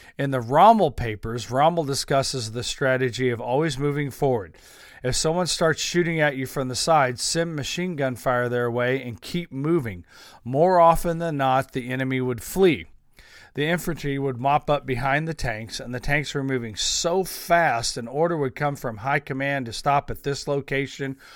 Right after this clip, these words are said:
or pause here, but by the time the order arrived, the army was ten or twenty miles past that location already.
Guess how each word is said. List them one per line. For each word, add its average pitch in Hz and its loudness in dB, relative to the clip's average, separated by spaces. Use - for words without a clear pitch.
or 120 -4
pause 139 4
here, 131 0
but 123 -4
by 139 6
the 120 -2
time 170 2
the 160 -2
order 160 2
arrived, 117 0
the 127 0
army 139 0
was 117 -4
ten 160 -6
or 143 -2
twenty 143 -2
miles 131 -2
past - 0
that 135 -4
location 143 -4
already. 98 -12